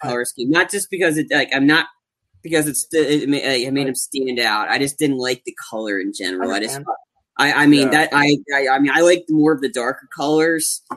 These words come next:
Speaker 2: in terms of the cards, like, cars themselves. Like, I'm not really the big, the big flashy kind of a guy. Um,
Speaker 3: Yeah.
Speaker 2: I mean, I know he's trying to stand out, but I, I just think there could have been,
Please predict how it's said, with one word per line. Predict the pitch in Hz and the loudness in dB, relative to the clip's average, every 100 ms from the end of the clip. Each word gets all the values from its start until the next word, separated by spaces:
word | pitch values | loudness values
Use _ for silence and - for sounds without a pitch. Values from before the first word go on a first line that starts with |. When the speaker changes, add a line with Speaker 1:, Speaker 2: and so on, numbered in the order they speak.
| - | -6
Speaker 2:
in | 143 | -4
terms | 156 147 | 2 2
of | 147 | 2
the | 131 | -4
cards, | - 127 135 123 123 | -6 -2 0 -2 -2
like, | 123 | -4
cars | - 135 143 147 | -2 -2 -2 -2
themselves. | 123 - 117 117 127 135 135 | -6 -6 -4 -2 0 -2 -4
Like, | 95 101 | -6 -6
I'm | 123 | -2
not | 131 | -2
really | 123 127 123 | 0 0 0
the | 110 | -2
big, | 107 _ _ - | -6 _ _ -14
the | 113 | -4
big | 135 117 | -2 -2
flashy | - 120 131 117 - 120 | -6 -2 2 2 -2 -8
kind | - 120 104 | -6 -4 -4
of | |
a | 95 | -4
guy. | 98 92 92 90 73 _ _ _ _ | -4 -2 -2 -2 -6 _ _ _ _
Um, | 92 82 101 - 135 | -12 -6 -6 -6 -6
Speaker 3:
Yeah. | 123 113 110 | -4 -4 -4
Speaker 2:
I | 147 | 0
mean, | 147 151 | 2 4
I | |
know | 160 156 | 4 4
he's | 143 | 4
trying | 175 147 | 2 0
to | |
stand | - 156 143 127 | 2 2 2 4
out, | 123 117 107 - | 4 4 0 -2
but | 117 | -4
I, | 113 113 - | -4 -4 -6
I | 123 | -6
just | 120 - | -6 -6
think | 120 - | -8 -6
there | 117 - | -10 -6
could | 113 | -8
have | 98 | -6
been, | 110 101 | -6 -6